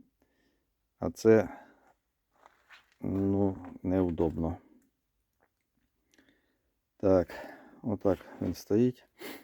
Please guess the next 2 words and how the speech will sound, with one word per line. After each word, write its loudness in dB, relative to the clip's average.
Підключений 8
від 6